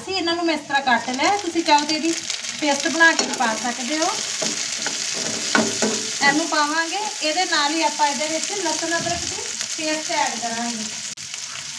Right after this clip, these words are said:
ਇੱਕ ਚਮਚਾ ਮੈਂ ਲਸਣ ਅਦਰਕ ਦੀ ਪੇਸਟ ਐਡ ਕੀਤੀ ਹੈ। ਜੇ ਤੁਸੀਂ ਚਾਹੋ ਤਾਂ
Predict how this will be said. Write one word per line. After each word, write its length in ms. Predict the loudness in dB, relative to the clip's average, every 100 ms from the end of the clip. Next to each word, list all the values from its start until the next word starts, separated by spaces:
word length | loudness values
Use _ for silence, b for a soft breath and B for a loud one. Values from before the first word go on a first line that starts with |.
| -8 -8 -8 -10 -4 0
ਇੱਕ 140 | 2
ਚਮਚਾ 420 | 2 2 2 0
ਮੈਂ 100 | 0
ਲਸਣ 340 | 2 0 0 0
ਅਦਰਕ 240 | 0 0
ਦੀ 100 | 0
ਪੇਸਟ 380 | 2 2 2 2
ਐਡ 180 | 2 2
ਕੀਤੀ 360 | 0 -2 0 0
ਹੈ। 120 | 2
ਜੇ 180 | 4 2
ਤੁਸੀਂ 260 | 2 -2 0
ਚਾਹੋ 260 | 0 0 0
ਤਾਂ 180 | -2